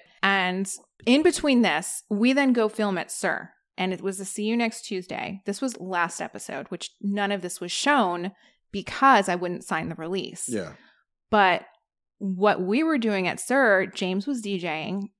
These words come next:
Speaker 1: Raquel was working, and I was having dinner with Sheena, Brock, and this other guy. James comes over. He's told I'm the one that took the videos.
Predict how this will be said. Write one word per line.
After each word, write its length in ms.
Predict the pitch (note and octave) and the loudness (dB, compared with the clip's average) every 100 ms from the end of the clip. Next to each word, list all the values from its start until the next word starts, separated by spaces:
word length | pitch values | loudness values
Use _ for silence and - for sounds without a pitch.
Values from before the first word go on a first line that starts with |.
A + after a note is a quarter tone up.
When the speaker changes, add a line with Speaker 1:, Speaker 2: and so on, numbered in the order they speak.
| _ _ - | _ _ -12
Speaker 1:
Raquel 340 | F#3+ G3 E3+ | -8 -2 0
was 200 | C4+ C4+ | 0 -2
working, 500 | G3 F#3+ G3 F#3 A3 - _ _ _ - | -6 -4 -6 -4 -6 -8 _ _ _ -6
and 380 | F#3+ F#3 F3+ - - | -4 -2 -6 -10 -2
I 120 | F3+ | 0
was 100 | F#3+ | 2
having 180 | G#3 G#3+ | 0 0
dinner 260 | G3 F#3 F#3 | 0 0 -2
with 120 | F#3 | -4
Sheena, 380 | - F#3 F3+ F3 | -4 -4 -4 -2
Brock, 380 | F3+ D#3+ D#3 - | 0 0 -2 -8
and 300 | D#3+ D#3+ E3 - | -10 -8 -10 -12
this 160 | F3 | -10
other 160 | E3 D#3 | -10 -12
guy. 220 | - - F3 _ _ _ - | -12 -12 -14 _ _ _ -8
James 340 | G#3 F#3 A3 | -4 -2 -4
comes 240 | - D#4 A3+ | -4 -2 0
over. 500 | F3 D#3+ - G#3 - _ | 0 0 -2 -4 -8 _
He's 320 | - A#3 A3+ | -6 -2 -2
told 340 | - A#3 G#3 F#3+ | -2 0 0 2
I'm 200 | - G3 | 0 0
the 60 | G3 | 0
one 180 | F3 E3 | -2 -4
that 120 | - | -6
took 200 | E3 - | -10 -10
the 80 | F3 | -10
videos. 580 | D#3 - - - - | -10 -10 -12 -14 -18